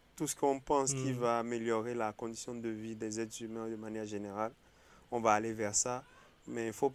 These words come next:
Speaker 1: faudrait pas que ce que certains voient comme des intérêts directs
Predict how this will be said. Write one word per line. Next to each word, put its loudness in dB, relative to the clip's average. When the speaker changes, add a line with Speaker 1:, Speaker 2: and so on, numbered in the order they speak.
Speaker 1:
faudrait 4
pas 4
que 0
ce -2
que 2
certains 2
voient 2
comme 2
des 0
intérêts -2
directs -2